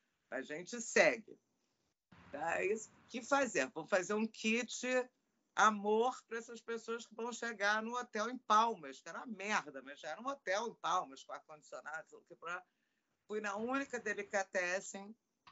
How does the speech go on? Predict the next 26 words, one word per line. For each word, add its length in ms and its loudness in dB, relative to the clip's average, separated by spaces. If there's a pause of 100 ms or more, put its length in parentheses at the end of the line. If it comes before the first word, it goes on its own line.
(360)
na 120 -6
época 380 -4
da 160 -8
cidade 440 -4
de 120 -10
Palmas, 640 4
e 80 -2
fiz 340 -4
kits 640 4
amorosos 840 6
pra 140 -8
essas 240 -10
pessoas. 440 -14 (1400)
E 80 -14
consistia 600 -2
num 120 -4
vinho, 540 2
num 100 -4
chocolate, 880 6
num 160 -12
frios, 720 -6
sei 100 -4
lá 60 -2
o 60 -8
que, 100 -6
pra, 240 -4